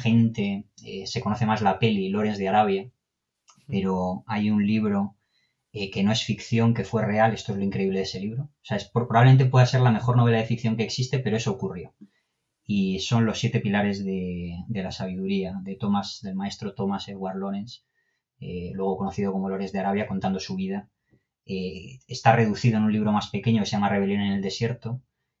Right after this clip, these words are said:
y que recomiendo encarecidamente a, a la gente, ¿no? Y luego ahí, eh, pasaría, digamos, a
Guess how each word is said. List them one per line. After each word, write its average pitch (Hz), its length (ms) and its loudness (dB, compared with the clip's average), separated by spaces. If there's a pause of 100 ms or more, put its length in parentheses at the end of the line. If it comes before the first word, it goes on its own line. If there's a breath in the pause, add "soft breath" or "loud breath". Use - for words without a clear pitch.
(100)
y 101 140 -6
que 98 160 -2
recomiendo 98 480 0
encarecidamente 95 800 -2
a, 92 100 -4 (580)
a 92 140 -12
la 90 100 -10
gente, 92 400 -8
¿no? 113 160 -10 (100)
Y 104 80 -4
luego 113 220 6
ahí, 117 320 4 (880 loud breath)
eh, 98 540 0 (300)
pasaría, 113 840 4 (500)
digamos, 120 500 4
a 98 680 0